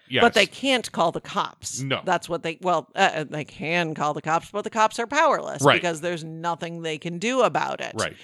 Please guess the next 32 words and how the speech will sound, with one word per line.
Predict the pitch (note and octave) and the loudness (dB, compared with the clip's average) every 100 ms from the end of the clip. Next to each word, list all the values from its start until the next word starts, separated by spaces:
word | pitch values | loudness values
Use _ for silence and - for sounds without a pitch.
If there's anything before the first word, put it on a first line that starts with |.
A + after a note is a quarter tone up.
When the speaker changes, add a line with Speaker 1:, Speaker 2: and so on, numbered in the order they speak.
| - - - | -20 -20 -4
Speaker 2:
So, | - C#4 B3 - | 6 8 8 8
okay. | C4+ F#3+ B2 _ _ _ _ _ _ - | 4 4 -4 _ _ _ _ _ _ -4
So | - A3 | 2 2
backing | E3 G#3 G#3+ A3 C4 | 4 6 6 4 2
up | A#3 F#3+ | 2 2
then. | - E3 - B2+ | -4 -10 -8 -2
Speaker 1:
Yes. | G#2+ - - - _ _ _ - | -2 -2 -14 -20 _ _ _ 0
Speaker 2:
It's | G#3+ G#3 | 2 2
not | G#3 G#3 G#3 G#3 G#3 C#4+ | -4 -4 -2 2 2 2
illegal | D#4+ C4+ F#3+ F3+ E3+ D#3+ | 0 -2 -2 -2 -2 -6
Speaker 1:
Yeah. | - G2 | -6 0
Speaker 2:
to | G3 | 0
not | F3+ E3+ E3 D#3+ - | 0 0 2 0 0
wear | E3 E3+ | -2 0
a | |
mask | E3+ E3 D#3+ D3 - | 0 0 0 -2 -8
in | D3+ | -8
Florida. | C#3 E3+ E3 D3+ C3 A#2+ A#2+ | -6 0 0 0 -4 -4 4
Speaker 1:
<laughs> | |
Right. | F3+ C3 G#2+ F#2 - E3 | 6 6 4 2 -2 -2
Speaker 2:
It | F3+ A3 - _ _ - | 6 6 6 _ _ -6
is | C#4 F4+ F#4+ C#4 | 0 2 2 4
illegal | B3+ F3+ E3+ D3+ C#3 D3+ D3 E3+ E3+ _ _ - | 2 2 -2 -4 -4 -6 -6 -8 -12 _ _ -10
to | - B3 | -2 0
impersonate | A#3 - A#3 A#3 G#3 G3 E3+ | -2 -2 -2 -2 -2 -4 -2
a | E3 | -2
federal | D#3 D#3 D3 D3+ D#3 | -2 -4 -2 -4 -4
agent. | - G3 F#3+ D3 A2+ | 0 0 0 -2 -2
Speaker 1:
Yeah. | G2 D2+ - _ - | 0 -2 -8 _ -6
Speaker 2:
So | - C4 A#3+ A3+ | 2 6 6 4
to | G3 - B3+ | 2 -2 -2
get | G3+ - F4 B4 | -4 -4 -2 -2